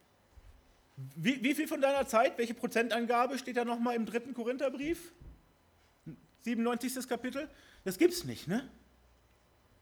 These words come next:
Äh, wie, wie viel von deinem Geld? Auch der Zehnte gilt jetzt ja nicht mehr eins zu eins.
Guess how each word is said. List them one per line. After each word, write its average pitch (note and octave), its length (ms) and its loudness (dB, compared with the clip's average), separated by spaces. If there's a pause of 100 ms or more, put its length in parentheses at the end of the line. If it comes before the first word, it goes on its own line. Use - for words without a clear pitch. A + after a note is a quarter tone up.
(560)
Äh, G3+ 280 6
wie, A#3 260 -2
wie D4 100 0
viel D#4+ 140 0
von C#4 120 -4
deinem C4+ 220 4
Geld? B3+ 460 4 (440)
Auch F3+ 120 -2
der A3+ 160 2
Zehnte B3+ 300 0
gilt B3 260 0
jetzt C4 100 -6
ja C4 80 0
nicht B3+ 140 -2
mehr B3 100 -2
eins C4 220 -6
zu C4+ 80 -4
eins. C4+ 400 -8